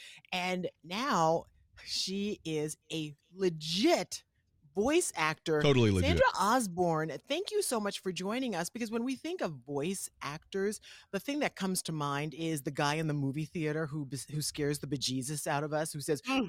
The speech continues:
Speaker 1: "In a world."
Speaker 2: In a
Speaker 3: Right, yeah.
Speaker 2: world.
Speaker 1: So, <laughs> but that's not what voice actors, that's not the only thing they do. And
Speaker 3: Right.
Speaker 1: you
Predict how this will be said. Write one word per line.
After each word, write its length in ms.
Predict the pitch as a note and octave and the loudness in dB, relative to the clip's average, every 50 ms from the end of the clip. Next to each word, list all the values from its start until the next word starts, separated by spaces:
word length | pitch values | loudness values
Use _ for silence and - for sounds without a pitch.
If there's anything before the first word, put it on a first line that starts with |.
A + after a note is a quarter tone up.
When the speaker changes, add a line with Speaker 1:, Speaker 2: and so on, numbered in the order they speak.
| - | 2
Speaker 1:
"In 180 | - A#3 F#3+ E3 | 4 4 4 6
a 120 | D#3+ E3+ G3 | 6 6 8
world." 680 | G#3 G3+ G3 F#3+ F3 C#3+ C#3 C#3 C3+ B2+ B2 B2 A#2+ - - - D#3 | 10 12 12 12 12 12 8 8 4 2 0 -4 -6 -8 0 6 8
Speaker 2:
In 80 | D3 | 10
a 80 | C3+ A#2 | 10 10
Speaker 3:
Right, 100 | G#2+ G#2+ | 10 10
yeah. 220 | G#2 G#2+ - G#2 - | 10 10 10 10 10
Speaker 2:
world. 120 | D#2+ - | 8 6
Speaker 1:
So, 280 | - - - B3 A#3+ - - - - - - - - - - - - - - D4 C4+ | 4 4 6 6 6 6 4 0 -6 -8 -10 -12 -12 -14 -16 -16 -12 -6 -4 2 6
<laughs> 0 | B3 | 6
but 180 | - C#4+ C4+ - - D#5 - _ - A#4 C5+ - | 8 6 6 4 -2 -4 0 _ 4 4 4 2
that's 340 | F#3+ A#3+ A#3 C4+ E4 - C4 | -2 -4 -4 -4 -4 -6 -8
not 240 | B3+ C4 C4 A#3+ A3+ | -6 -4 -4 -4 -4
what 160 | A#3 A#3+ G3+ | -4 -6 -6
voice 320 | F3+ F#3+ G3+ G#3 A3 G#3 - | -6 -6 -6 -6 -6 -6 -6
actors, 480 | G3+ G3 F#3+ - G3+ G3+ G3 F#3 - - - - | -8 -8 -8 -8 -8 -8 -8 -8 -10 -14 -12 -10
that's 140 | - B3 - | -10 -6 -6
not 120 | C#4+ B3+ G#3 | -4 -4 -4
the 120 | G3+ - - | -6 -6 -4
only 280 | F3 F3 G3 G#3 A3 | -4 -2 -2 -2 -4
thing 240 | - A3+ G#3+ A3 G#3+ | -4 -4 -6 -6 -6
they 160 | G#3+ G#3+ A3+ | -6 -6 -6
do. 320 | F#3+ G3+ A3 A3+ A#3 A#3+ A#3+ _ - - - - C4 | -8 -8 -8 -6 -6 -8 -8 _ -16 -20 -18 -6 0
And 60 | C4+ | 4
Speaker 3:
Right. 240 | B3+ G3+ - - - - _ _ _ F3+ G3 | 4 4 4 2 -4 -10 _ _ _ _ -10
Speaker 1:
you 380 | G#3+ A#3 C4 C#4+ D#4 D#4+ D4+ | -6 -4 -4 -2 -2 -4 -6